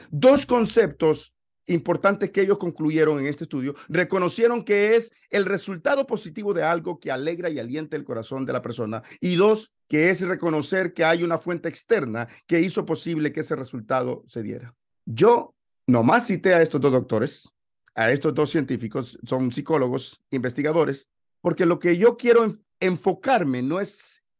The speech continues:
en las dos, en los dos resultados que ellos obtuvieron. Quiero enfocarme, y no porque yo sea más importante o que nosotros seamos más importantes acá, pero quiero enfocarme en un tercer resultado que ellos no obtuvieron, que eso es parte de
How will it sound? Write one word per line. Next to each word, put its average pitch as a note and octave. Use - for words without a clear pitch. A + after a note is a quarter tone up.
en E3
las D#3
dos, G#3
en E3+
los D#3+
dos A3
resultados F3+
que F3+
ellos F3
obtuvieron. A#2
Quiero F3+
enfocarme, D#3+
y A#2
no C3
porque C3
yo B2+
sea C3+
más B2+
importante A#2+
o A2
que A2
nosotros C3
seamos B2+
más B2+
importantes A2
acá, G3
pero D#3
quiero -
enfocarme F#3
en C#3+
un B3
tercer G3+
resultado D#3
que B2+
ellos F3
no D#3+
obtuvieron, A#2
que D3
eso D3+
es D3+
parte D3+
de D#3